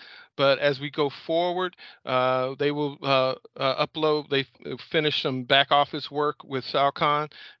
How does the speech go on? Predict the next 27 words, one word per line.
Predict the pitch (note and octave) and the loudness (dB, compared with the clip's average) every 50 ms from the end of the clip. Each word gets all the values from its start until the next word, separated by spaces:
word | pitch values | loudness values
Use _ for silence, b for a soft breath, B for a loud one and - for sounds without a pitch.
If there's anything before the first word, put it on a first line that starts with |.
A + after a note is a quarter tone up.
| _ - | _ -12
to | - - C#3+ C3+ C3 C3 C3 | -8 -6 -4 -4 -4 -4 -6
deliver | B2+ - - B2+ C3 D#3 D#3 E3 E3 | -6 -6 -4 -2 -2 0 0 0 2
that, | E3 E3 D#3+ D#3+ D#3 - - | 4 4 6 6 6 4 2
and | C3 C3 | -2 -4
then | C#3 C#3 C#3 | -4 -2 0
they | C#3 C#3 | 0 0
will | C3+ C3+ C3+ - | 0 -2 -4 -2
upload | C#3+ C#3 - - C#3+ C3+ C#3 C#3 C3 | -2 -4 -2 -2 -4 -2 -2 -2 -2
the, | C3 C3+ C3 C3 C3 C3 - B B B B B B | -4 -4 -2 -2 -4 -6 -10 B B B B B B
uh, | B2 B2 B2 - | 0 2 2 2
e-logging | D3 D3 C#3+ C#3 C#3+ C3+ C3+ C3+ C3+ C#3 C3+ | 2 0 2 4 4 4 4 4 0 -2 0
app | B2 C3 C3 B2 - _ | 2 2 2 2 0 _
to | - - - D3+ C#3 | -12 -8 -6 -6 -4
the | C3+ C#3 C3+ C3+ | -2 -2 -2 0
Android | C3+ C3+ C3+ C3 C3+ C3 B2+ B2 | 0 0 -2 -2 -2 -4 -4 -4
device. | A#2+ A2+ A#2 C3 B2 A#2 A2 G#2+ - - - B B B B B - | -6 -4 0 0 0 0 0 -4 -10 -14 -18 B B B B B -2
In | - E3 F#3+ G3+ | 2 2 4 4
the | G3+ F#3 | 4 2
meantime, | F#3 F#3+ A3 B3 A#3+ G#3+ - - C#3 B2+ B2+ B2 A#2+ B2 B2 B B B B B | 2 2 0 0 0 -2 0 0 2 2 2 0 -2 -6 -8 B B B B B
drivers | - D3+ C#3+ C#3+ D3+ D3+ D#3 - | 2 6 6 6 6 4 0 -6
should | - - C#3+ C3 | -6 -8 -10 -8
continue | - D3 C3 B2 _ - - F#3+ F#3 F#3 F#3 F3+ | -8 -8 -8 -8 _ -6 -2 -2 -2 -2 -2 -6
to | E3+ F3 | -6 -6
use | E3+ E3+ E3+ E3 D3+ D#3 | -6 -4 -4 -4 0 2
their | D#3+ D3 - | 2 2 2
e-logging | D#3+ D#3 D#3 D3+ D3 D3 D3+ D3+ C#3+ D3 D3+ D3 - | 2 -2 0 4 6 6 6 6 4 2 0 0 2
app | D3 C#3+ C#3+ C#3+ C#3 | 2 2 2 2 0